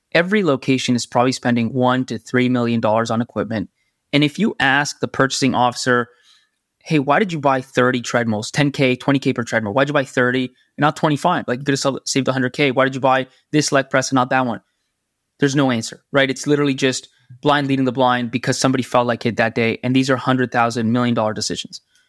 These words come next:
So we were like, "Okay, well, you know what? We could put these really simple sensors on every single piece of equipment, understand when it's being used, when it's not being used, provide this dashboard to the operator so they can see what's popular in which locations with which demographics, and just better make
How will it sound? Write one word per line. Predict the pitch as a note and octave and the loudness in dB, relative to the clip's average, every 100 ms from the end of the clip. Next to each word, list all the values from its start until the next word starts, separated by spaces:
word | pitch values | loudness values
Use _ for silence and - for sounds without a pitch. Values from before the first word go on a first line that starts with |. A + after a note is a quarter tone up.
| _ | _
So | - E3 | -2 2
we | B3+ | 4
were | E3+ | 2
like, | A#2+ | 0
"Okay, | G3+ A#2+ A#2+ | -2 -2 0
well, | C3 C3 | 2 2
you | D3 | 0
know | G3 | 0
what? | C3+ C#3 | 0 0
We | D3 | -2
could | - | -2
put | D#3+ C3 | -2 0
these | B2 C#3+ | -2 0
really | B2 C#3+ | 2 2
simple | - C#3 D#3+ | 0 -2 0
sensors | B2 A2 B2 A#2 | 0 0 0 0
on | A#2 | 0
every | B2 | 0
single | C3 C#3 C3+ | 0 0 -2
piece | C3+ - | -4 -2
of | |
equipment, | E3 - B2 B2 - _ _ - | -4 -2 -2 -2 -4 _ _ -4
understand | C3+ E3 - D3+ C#3+ | 0 0 0 0 0
when | C3 C3 | 0 0
it's | D3 | 0
being | D3+ C#3+ | 0 2
used, | B2 B2+ | 0 0
when | B2 | -2
it's | A#2+ | 0
not | B2+ B2 | 0 0
being | B2 | 0
used, | A#2 A#2 | 0 -2
provide | - A#2 B2+ | -2 0 0
this | C3+ A#2+ | 0 0
dashboard | A#2+ A2+ - A2+ A2 - _ _ - | 0 0 -2 -2 -2 -6 _ _ -2
to | D#3 | 2
the | D3 | 4
operator | B2 A#2 B2 A#2+ A#2 | 2 2 0 0 -2
so | - | 0
they | B2+ | 0
can | C3 B2 | 2 -2
see | - A#2+ A#2 _ _ | 0 -2 -2 _ _
what's | - D3 | -2 -2
popular | - C3+ B2+ C3 A#2+ | 0 0 2 0 0
in | |
which | B2 C3 C3+ | 0 0 0
locations | A#2+ B2+ B2 B2 A#2+ | 0 0 -2 -4 -6
with | - | -2
which | C3 - | -2 0
demographics, | B2 A#2+ B2+ A2+ B2 - | -2 0 0 0 -4 -8
and | C3 | 0
just | D#3+ - | 0 0
better | C3+ B2+ B2 | 0 0 0
make | C#3 C3 | -2 -2